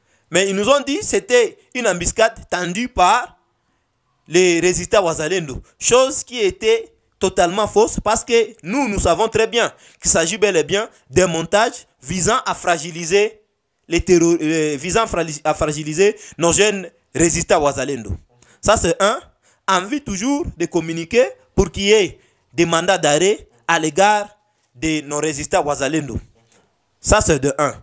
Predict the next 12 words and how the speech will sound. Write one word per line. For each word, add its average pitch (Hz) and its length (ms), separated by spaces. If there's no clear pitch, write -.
De 180 200
deux, 220 260
ces 208 180
mêmes 277 320
gens 170 260
nous 175 160
mentent. 330 520
Bon, - 240
c'est, - 200
c'est 247 160
leur 277 200
jeu. 180 240